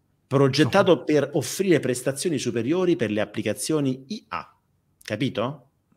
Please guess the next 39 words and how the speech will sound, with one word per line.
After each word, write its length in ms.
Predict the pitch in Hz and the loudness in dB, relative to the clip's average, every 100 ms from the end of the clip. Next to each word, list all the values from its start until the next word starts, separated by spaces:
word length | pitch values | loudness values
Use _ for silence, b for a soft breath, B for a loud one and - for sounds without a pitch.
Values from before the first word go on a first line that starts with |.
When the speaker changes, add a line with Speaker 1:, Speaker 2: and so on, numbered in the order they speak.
| _ 180 | _ -10
Speaker 2:
Ok. 280 | - - | -8 -8
Speaker 1:
È 80 | - | -4
andata, 680 | 120 127 120 160 87 80 - | -2 2 4 4 0 -6 -8
è 100 | 123 | -6
andata. 720 | 135 104 143 151 82 78 _ _ _ | -4 -2 -2 -2 -6 -8 _ _ _
Bisogna 1200 | - 95 117 143 135 123 113 110 104 98 98 95 | -14 -4 -2 0 2 2 2 0 0 0 -2 -2
Speaker 2:
Mm. 60 | 95 b b b b b | -4 b b b b b
Speaker 1:
subito, 560 | - - 214 190 135 110 | -6 -2 0 4 4 2
Speaker 2:
No, 0 | 113 | 0
poi, 100 | 107 | 0
Speaker 1:
subito, 300 | 185 123 101 | 0 0 0
Speaker 2:
mm, 40 | |
Speaker 1:
subito. 640 | 98 175 113 98 90 - _ _ _ _ _ _ _ | 0 0 -2 -6 -8 -10 _ _ _ _ _ _ _
Speaker 2:
potrebbe 320 | 135 170 127 | 0 2 2
essere 240 | 127 131 113 | -2 -2 -4
interessante, 540 | 107 95 - 85 - | -4 -6 -6 -8 -8
eh, 40 | |
per 120 | 87 - | -6 -6
carità, 380 | - 113 - | -6 -6 -4
non 160 | 117 117 | -2 0
ho 40 | |
mai 120 | 123 131 | 0 0
sentito 260 | 127 135 | 0 0
Speaker 1:
Eh. 40 | 127 | 2
Speaker 2:
nominare, 460 | 127 87 143 107 | 2 0 0 -2
quindi, 520 | 107 110 104 98 95 b b b - | -2 0 0 -2 -6 b b b -4
Speaker 1:
Vedi, 280 | 107 92 | -2 0
Speaker 2:
eh, 20 | 92 | 2
Speaker 1:
Fede, 420 | 127 110 123 123 | 2 4 4 2
ti 100 | 113 | 0
sta 140 | - | 0
a 40 | 104 | 0
piacere 320 | 120 143 120 | 2 2 2
Medical 360 | 110 101 98 90 | 0 -2 -4 -4
Dimension, 540 | 90 82 71 - 80 | -6 -6 -8 -10 -10
allora, 460 | 78 71 73 104 123 | -10 -8 -6 -4 -6
eh? 100 | 117 _ | -8 _
Speaker 2:
<laughs> 300 | - - - | -6 -6 -8
Speaker 1:
Mm? 220 | 104 110 | -6 -6